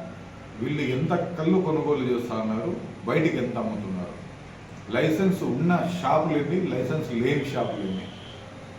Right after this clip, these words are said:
దీనిపైన విచారణ జరిపించమని చెప్పేసి ఎక్సైజ్ అధికారులను మేము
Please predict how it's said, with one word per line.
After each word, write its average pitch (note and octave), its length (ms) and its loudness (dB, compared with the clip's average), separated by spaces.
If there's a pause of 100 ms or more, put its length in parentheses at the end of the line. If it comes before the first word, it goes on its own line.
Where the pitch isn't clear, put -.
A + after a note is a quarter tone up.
(380)
దీనిపైన F#3 500 8 (220)
విచారణ E3+ 360 4 (120)
జరిపించమని B2+ 580 0
చెప్పేసి A#2 420 0 (600)
ఎక్సైజ్ D#3 400 8
అధికారులను A2+ 540 4
మేము G2 160 -2